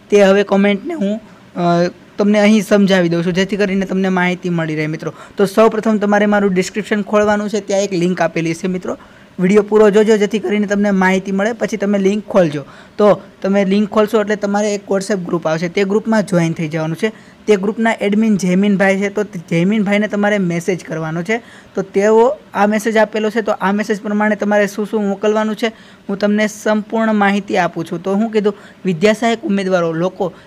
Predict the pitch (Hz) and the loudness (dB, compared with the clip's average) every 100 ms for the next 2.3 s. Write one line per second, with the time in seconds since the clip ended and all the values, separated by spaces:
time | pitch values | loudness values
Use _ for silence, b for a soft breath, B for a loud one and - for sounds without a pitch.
0 | B - 214 208 202 196 214 220 175 165 | B 0 2 0 -4 -2 -2 -2 -4 -2
1 | 180 208 220 180 - 220 185 175 196 202 | -2 -2 -2 -4 -4 -6 -4 -6 -4 -2
2 | 180 170 - | -2 -4 -8